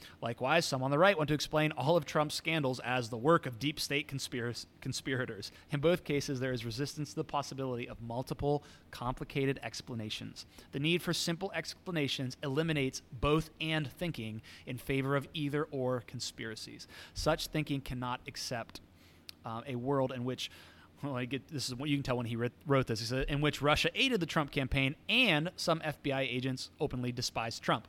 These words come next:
Both of those were true at the same time. Uh, likewise, it resists that global warming is happening and a particular wildfire was not the direct result of it. Nuance never makes for a compelling narrative." So why are conservative Christians in the U S particularly susceptible to conspiracy theories?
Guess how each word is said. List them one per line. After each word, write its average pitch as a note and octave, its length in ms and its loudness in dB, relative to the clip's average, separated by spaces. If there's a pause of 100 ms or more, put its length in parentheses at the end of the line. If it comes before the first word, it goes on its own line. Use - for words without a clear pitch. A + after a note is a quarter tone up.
(120)
Both B2 200 -6
of - 40 -12
those C3 180 -4
were C3 100 -2
true C3+ 340 0
at B2+ 100 -8
the - 60 -8
same A#2 240 -2
time. G#2 320 -8 (440)
Uh, A2+ 140 -6
likewise, C3+ 540 2
it C#3+ 100 -6
resists D3+ 320 2
that D#3+ 160 -2
global D#3 300 6
warming E3+ 320 4
is D#3 100 -2
happening E3+ 540 2 (120)
and G3 420 2
a D3+ 100 -4
particular D#3+ 440 -2
wildfire C3+ 680 2
was C3+ 160 -4
not B2+ 160 -2
the C3+ 80 -6
direct A#2+ 340 -4
result D3+ 400 -2
of A2+ 160 -4
it. - 140 -14 (200)
Nuance E3+ 680 2
never C#3+ 320 -2
makes B2 320 -4
for A#2+ 140 -6
a A#2 40 -4
compelling A2+ 640 -6
narrative." G#2 440 -6 (420)
So - 220 -2
why A2 480 2
are D#3+ 100 4
conservative D3+ 540 -4
Christians C#3+ 400 4
in C#3+ 80 -4
the C3 80 -4
U C3 180 0
S D#3+ 140 2
particularly D#3+ 680 -4
susceptible C#3 600 -4
to - 100 -12
conspiracy E3 540 -4
theories? A2+ 400 -8